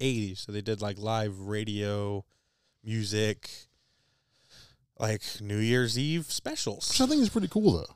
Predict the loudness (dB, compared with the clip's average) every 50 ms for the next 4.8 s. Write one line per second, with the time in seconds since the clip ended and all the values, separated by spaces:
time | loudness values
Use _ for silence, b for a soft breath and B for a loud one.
0 | -2 -2 2 2 4 2 4 4 4 4 4 4 2 0 0 -2 -2 -2 -2 0
1 | 0 2 4 4 4 4 2 2 2 4 4 4 4 4 4 4 2 0 -2 0
2 | 0 0 0 0 0 -2 -2 0 -2 -2 -2 -4 -4 -4 -4 -4 -4 -2 -2 -2
3 | -2 -2 -2 -2 -4 -6 -8 -14 _ _ _ _ _ _ _ -20 -20 -20 _ -10
4 | -8 -8 -8 -8 -8 -4 -4 -4 -4 -4 -4 -2 -2 -4 -4